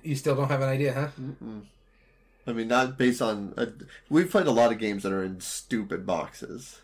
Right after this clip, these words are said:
Speaker 1: Uh, they're, uh, this company is notorious for it. That isn't Shem Phillips' company.
Speaker 2: Like, the box is just overly small? Oh,
Speaker 1: <laughs>
Speaker 2: Red Cathedral?
Speaker 1: Yes.
Speaker 2: Yes, okay.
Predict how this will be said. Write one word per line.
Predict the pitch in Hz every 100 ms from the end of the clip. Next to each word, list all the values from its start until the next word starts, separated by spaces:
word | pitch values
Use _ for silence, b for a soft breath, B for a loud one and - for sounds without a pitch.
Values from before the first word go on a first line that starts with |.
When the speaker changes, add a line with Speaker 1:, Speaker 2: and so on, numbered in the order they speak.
| -
Speaker 1:
Uh, | 156 151 147 147
they're, | 147 185 208
uh, | 180 165
this | 151 190
company | - 175 160
is | 135
notorious | 127 - 147 151
for | 147 147 139
it. | 139
That | 131 127
isn't | 139 135 117
Shem | - 120 113
Phillips' | 123 101 -
company. | - 98 101 85 - _ _ _ _ _ _ _ _ _ _ _ _ _ _ _ _ _ _ _ _ _ _ _ -
Speaker 2:
Like, | 117 101
the | 107
box | 98 104 110
is | 117
just | 113 -
overly | 120 113 139 139
small? | - 147 139 B B _ 123
Oh, | 123 135 143
Speaker 1:
<laughs> | 135 135 240 233 208 208 208 202 196 214
Speaker 2:
Red | 127 226
Cathedral? | 143 123 123 123 156 156 180
Speaker 1:
Yes. | 175 156 143
Speaker 2:
Yes, | 117 110 104 98 -
okay. | 117 - 107 92